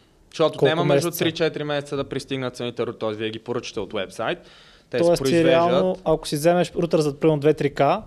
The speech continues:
Speaker 2: докато ти пристигнат другите три месеца, ти си избил
Speaker 1: Да.
Speaker 2: почти парите, които
Speaker 1: Е,
Speaker 2: си
Speaker 1: да,
Speaker 2: дал за
Speaker 1: защото тук
Speaker 2: първия.
Speaker 1: е субективно. Две и три К, нали, има разлика, но,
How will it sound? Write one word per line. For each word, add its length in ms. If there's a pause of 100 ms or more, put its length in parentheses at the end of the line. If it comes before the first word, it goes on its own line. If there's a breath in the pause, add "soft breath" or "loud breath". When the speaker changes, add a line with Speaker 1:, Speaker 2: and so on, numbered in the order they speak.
(640)
Speaker 2:
докато 380
ти 80
пристигнат 460
другите 580 (360)
три 160
месеца, 460
ти 220 (280)
си 180 (500)
избил 320
Speaker 1:
Да. 100
Speaker 2:
почти 280
парите, 320
които 260
Speaker 1:
Е, 40
Speaker 2:
си 60
Speaker 1:
да, 60
Speaker 2:
дал 100
за 60
Speaker 1:
защото 140
тук 80
Speaker 2:
първия. 180
Speaker 1:
е 40
субективно. 400
Две 180
и 120
три 140
К, 240
нали, 240
има 200
разлика, 480
но, 440